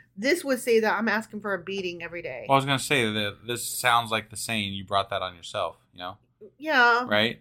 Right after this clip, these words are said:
Speaker 1: And sometimes that's true 'cause, you know, karma.
Speaker 2: Yeah, I,
Speaker 1: But
Speaker 2: yeah.
Speaker 1: also, sometimes that's not true.
Speaker 2: Right.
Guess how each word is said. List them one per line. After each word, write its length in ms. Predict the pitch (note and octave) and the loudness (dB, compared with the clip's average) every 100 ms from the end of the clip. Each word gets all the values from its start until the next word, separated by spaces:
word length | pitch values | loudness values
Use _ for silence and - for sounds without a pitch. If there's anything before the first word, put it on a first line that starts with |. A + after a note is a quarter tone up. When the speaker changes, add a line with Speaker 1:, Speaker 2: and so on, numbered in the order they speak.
| - | 0
Speaker 1:
And 260 | C4 B3+ | 2 0
sometimes 440 | A3+ C#4+ D4 C#4+ B3 | 0 -2 0 -2 0
that's 240 | A3 - | -2 -2
true 240 | - A3 A3+ | -2 0 0
'cause, 300 | C4 A3+ A3 | -4 -6 -6
you 120 | B3 | -4
know, 120 | G#3+ | -2
karma. 560 | A3 - A#3 G3+ G#3+ - _ _ _ - | -4 -4 -2 0 -2 -6 _ _ _ 0
Speaker 2:
Yeah, 160 | C#3+ A2+ | 6 6
I, 100 | A#2+ | 8
Speaker 1:
But 180 | B3+ E3+ | 6 6
Speaker 2:
yeah. 240 | G2+ F2 | 2 2
Speaker 1:
also, 540 | B3 C#4 - B3 A#3+ A#3+ | 4 4 6 8 8 6
sometimes 600 | - A#3 A#3 A#3+ A#3 A3+ | -2 -6 -2 -2 -4 -4
that's 260 | A3 A3 | -6 -4
not 220 | A3 B3 - | -4 -4 -4
true. 380 | G#3 F3 F3 - _ - | -4 -4 -6 -14 _ 4
Speaker 2:
Right. 300 | G3+ G#2 | 4 4